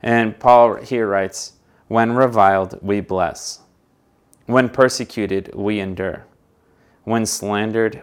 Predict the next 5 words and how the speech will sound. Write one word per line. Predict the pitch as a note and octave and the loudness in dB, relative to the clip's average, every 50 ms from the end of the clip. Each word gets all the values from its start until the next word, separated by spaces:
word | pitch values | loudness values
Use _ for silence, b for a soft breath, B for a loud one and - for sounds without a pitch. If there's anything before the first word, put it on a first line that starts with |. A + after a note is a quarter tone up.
| - | -14
we | - G#2 G#2+ G#2 | -8 -6 -6 -6
entreat. | G2+ F#2+ F#2 F2+ - - F#2+ - - - _ _ _ _ _ _ _ _ _ _ _ _ _ _ b b b b b b b | -6 -8 -10 -10 -10 -10 -10 -10 -12 -16 _ _ _ _ _ _ _ _ _ _ _ _ _ _ b b b b b b b
We | - A#2 B2 A#2+ | -6 -4 -2 -2
have | A#2+ A2+ G#2 | -2 -2 -2
become | G#2+ A2+ G#2 - - G#2+ G2+ G2 F#2+ F#2 G#2+ B2+ C#3 | -4 -6 -8 -8 -6 -6 -4 -4 -4 -4 -8 -10 -14